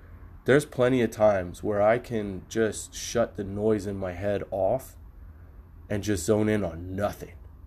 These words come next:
Do you ever remember when you used to do that as a kid? You'd be sitting on the cou-, well, I did this. You'd sit on the couch, or I'd sit on the couch, and I'd be watching T V, but not really watching, just sort of, like,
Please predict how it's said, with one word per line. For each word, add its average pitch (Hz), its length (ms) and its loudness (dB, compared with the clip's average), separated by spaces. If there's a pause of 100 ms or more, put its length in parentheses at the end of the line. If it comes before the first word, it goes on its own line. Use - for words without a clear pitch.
(480)
Do - 100 2
you - 40 6
ever 202 80 6
remember 147 260 4
when 127 140 2
you 113 80 2
used 104 160 -4
to 101 60 -6
do 101 200 -4
that 101 180 2
as 90 140 -4
a 80 40 -14
kid? 98 380 -6 (320)
You'd 101 100 -8
be 104 40 -4
sitting 127 280 0
on 120 100 0
the 107 40 -4
cou-, 104 140 -4
well, 98 240 0 (300)
I 113 100 8
did 104 160 0
this. 95 220 -6
You'd 107 120 -6
sit 143 160 2
on 156 120 4
the 135 40 -2
couch, 98 360 -2
or 98 60 -2
I'd 92 100 -8
sit 117 160 -2
on 120 100 0
the 107 80 -4
couch, 92 340 -4
and 95 120 -6
I'd 95 120 -6 (260)
be 113 100 -2
watching 120 440 4
T 117 200 -4
V, 110 180 -2
but 95 140 -8
not 107 180 2
really 120 200 0
watching, 90 560 -4
just 113 220 -6
sort 127 200 0
of, 104 140 -4
like, 101 280 -2